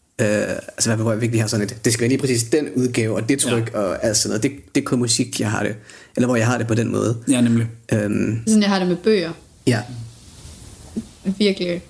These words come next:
Speaker 3: Altså, det skal være noget specifikt, og jeg vil helst have paperback, eller ikke paperbacken, jeg vil helst have hardcoveret, og ikke
Speaker 2: Mm.
Speaker 3: paperbacken, men
Speaker 1: Ja.
Speaker 3: Ja.
Speaker 1: Der tror jeg også nogle gange, jeg har det sådan lidt, hvis der er en forfatter, specielt hvis det er sådan, du ved, klassikere, der,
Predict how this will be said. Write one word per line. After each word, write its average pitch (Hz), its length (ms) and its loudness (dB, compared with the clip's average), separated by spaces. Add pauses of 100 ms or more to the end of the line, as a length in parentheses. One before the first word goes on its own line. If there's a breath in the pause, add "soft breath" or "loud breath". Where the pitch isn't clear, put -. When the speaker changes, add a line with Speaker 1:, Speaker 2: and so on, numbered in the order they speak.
(180)
Speaker 3:
Altså, 190 160 0
det 190 180 0
skal 185 160 0
være 180 80 2
noget 175 200 0
specifikt, - 840 -4
og 185 80 -6
jeg 175 100 0
vil 165 100 -2
helst 208 260 2
have 196 160 4
paperback, 202 460 2
eller 175 320 0 (160)
ikke 180 200 0
paperbacken, 175 480 0
jeg 185 80 4
vil 180 80 -2
helst 202 200 2
have 190 100 2
hardcoveret, 190 680 2
og 160 100 2
ikke 185 100 2
Speaker 2:
Mm. 277 60 2
Speaker 3:
paperbacken, 196 560 2
men 160 240 4 (920 loud breath)
Speaker 1:
Ja. 104 140 4 (920 soft breath)
Speaker 3:
Ja. 190 120 2 (440)
Speaker 1:
Der 139 80 2
tror 170 140 0
jeg 143 100 4
også 143 160 2
nogle 160 180 4
gange, 123 220 2
jeg 117 100 2
har 127 140 2
det 117 100 0
sådan 117 200 2
lidt, 113 160 2
hvis 110 220 0
der 107 100 0
er 110 240 2
en 110 520 2 (120)
forfatter, 117 420 0
specielt 131 320 0
hvis 113 120 -4
det 117 100 0
er 98 40 0
sådan, 107 200 0
du 107 100 -4
ved, 104 120 -4 (280)
klassikere, 123 540 -4
der, 110 200 -2